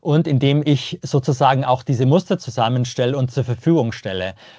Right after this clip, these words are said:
Das ist total entscheidend, dass sozusagen in der Musterbox auch Dinge sind, die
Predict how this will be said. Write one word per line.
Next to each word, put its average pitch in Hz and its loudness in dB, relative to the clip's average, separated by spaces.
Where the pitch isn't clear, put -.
Das 160 2
ist 165 -4
total 131 2
entscheidend, 131 -2
dass 127 -2
sozusagen 123 0
in 123 0
der 120 -2
Musterbox 147 0
auch 110 -6
Dinge 147 0
sind, 143 -2
die 143 2